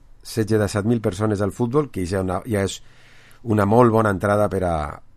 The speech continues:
per a un camp com el nostre. Jo, la bona notícia és això, que la gent... va poder tornar al futbol, com sempre, amb la gent de sempre, sentir-se, pues això,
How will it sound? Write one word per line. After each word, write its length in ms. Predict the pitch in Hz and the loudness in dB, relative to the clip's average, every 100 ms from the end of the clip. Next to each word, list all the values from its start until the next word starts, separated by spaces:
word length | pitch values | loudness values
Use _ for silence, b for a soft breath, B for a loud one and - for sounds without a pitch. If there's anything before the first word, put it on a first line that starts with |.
| - - - - - - - - | -20 -20 -20 -20 -20 -20 -20 -6
per 160 | 101 | -2
a 20 | 92 | 0
un 80 | |
camp 160 | 92 90 | 0 -2
com 140 | 87 82 | -4 -6
el 80 | |
nostre. 380 | 82 - 85 - - | -8 -12 -14 -14 0
Jo, 280 | 110 135 120 | 4 6 4
la 80 | |
bona 220 | 98 117 104 | 2 2 2
notícia 320 | 90 107 95 | 0 -4 -4
és 80 | 76 | -8
això, 220 | - - - | -10 -16 -14
que 160 | - 92 | -6 -4
la 80 | |
gent... 300 | 87 110 107 110 - b b b b b 95 | 0 2 0 -6 -20 b b b b b -2
va 80 | 101 | 0
poder 280 | 101 101 90 | 0 -2 -2
tornar 400 | 95 90 107 101 | -2 0 2 2
al 120 | 90 | 0
futbol, 380 | - 139 127 127 | 0 0 2 0
com 160 | 98 90 | -2 -4
sempre, 540 | - 135 127 127 135 - | 0 2 2 0 0 -6
amb 160 | 92 87 | -8 -6
la 100 | 90 | -2
gent 220 | 104 110 | 0 0
de 80 | 90 | -2
sempre, 500 | - 123 113 117 123 b b b b b | 0 0 2 0 0 b b b b b
sentir-se, 720 | - 95 82 120 104 107 107 - - - - - - | -4 -4 0 0 0 -4 -4 -8 -20 -20 -20 -20 -16
pues 160 | 82 82 | -10 -8
això, 220 | 110 | -6